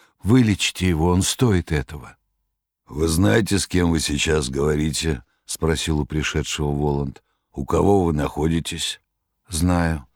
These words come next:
ответил мастер. "Моим соседом в сумасшедшем доме был этот мальчик, Иван Бездомный. Он рассказал мне о вас".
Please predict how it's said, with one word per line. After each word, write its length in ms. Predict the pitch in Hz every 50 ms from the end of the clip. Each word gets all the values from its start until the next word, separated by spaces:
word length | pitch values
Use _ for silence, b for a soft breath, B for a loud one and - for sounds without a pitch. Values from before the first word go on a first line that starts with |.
| _ _ _
ответил 500 | - 82 80 - 76 76 73 - - 73
мастер. 520 | 69 69 69 67 - - - 73 - - _ _ _ _ _ _ _ _ _ _ _ -
"Моим 280 | - 92 101 107 98
соседом 540 | 90 - 110 104 87 - 117 120 98 98 87
в 60 | -
сумасшедшем 640 | - 95 92 92 85 82 104 104 - - 90 90 90
доме 300 | 85 104 110 104 95 92
был 200 | 85 85 92 92
этот 240 | 90 82 - 95 -
мальчик, 560 | 98 107 104 92 80 - - - 69 - - _ _ _ _ _ _ _ -
Иван 360 | 87 95 95 98 95 92 90
Бездомный. 720 | 85 101 98 90 82 95 98 82 67 67 67 60 53 52 - _ _ _ _ _ _ _ _
Он 200 | - - 78 87
рассказал 540 | 90 101 92 - - 113 107 87 85 78 73
мне 220 | 71 69 69 69 69
о 40 |
вас". 380 | 67 67 67 67 - - -